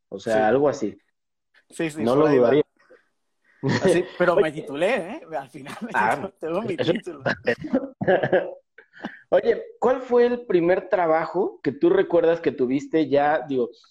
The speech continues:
Speaker 1: porque estuviste en, en comunicación, pero dibujabas y hacías, este, empezabas a hacer tres D, que además era una época bien complicada porque era caro, era difícil tener el equipo necesario para hacer,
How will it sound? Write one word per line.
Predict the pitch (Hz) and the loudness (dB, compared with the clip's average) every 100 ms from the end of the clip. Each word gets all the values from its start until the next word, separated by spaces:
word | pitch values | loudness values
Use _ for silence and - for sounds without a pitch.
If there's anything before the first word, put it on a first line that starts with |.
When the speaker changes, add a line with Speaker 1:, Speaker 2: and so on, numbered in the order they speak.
| _ | _
Speaker 1:
porque | 117 117 | -8 -6
estuviste | - 170 139 170 | -2 -2 0 0
en, | 156 113 | 0 -4
en | 110 | -10
comunicación, | 107 113 113 107 135 131 | -6 -6 -4 -2 0 0
pero | 190 147 - - _ - | 2 0 0 -12 _ -6
dibujabas | 107 104 131 131 131 - _ | -4 -2 -2 -2 -6 -18 _
y | 113 | -8
hacías, | 101 127 123 123 - | -4 0 2 0 -6
este, | 113 - - 107 98 95 92 87 - _ _ _ | -10 -8 -6 -6 -6 -8 -10 -12 -14 _ _ _
empezabas | 143 139 135 226 190 | -2 0 0 0 0
a | |
hacer | 165 185 | 0 2
tres | 170 147 | 4 4
D, | 151 | 2
que | 170 | 2
además | 131 147 | 0 0
era | 175 | 0
una | 170 160 | 2 2
época | 143 160 147 151 - - _ | 0 -2 -2 -2 -6 -20 _
bien | 123 170 | -2 0
complicada | 196 220 135 127 147 190 | 2 0 -2 0 0 0
porque | 147 - 127 | -2 2 2
era | 160 139 - _ | 2 -2 -8 _
caro, | 107 117 151 170 - - _ _ | -2 0 2 2 -2 -16 _ _
era | 127 127 | 0 2
difícil | 117 113 143 151 160 | 0 0 -2 -2 -4
tener | 135 127 131 | -2 2 2
el | 120 | 2
equipo | 113 131 127 135 123 120 | 0 -2 2 4 6 4
necesario | 113 110 - 101 113 123 131 | 2 -4 -6 -4 0 2 2
para | 127 107 | 2 0
hacer, | - 117 120 | 2 2 2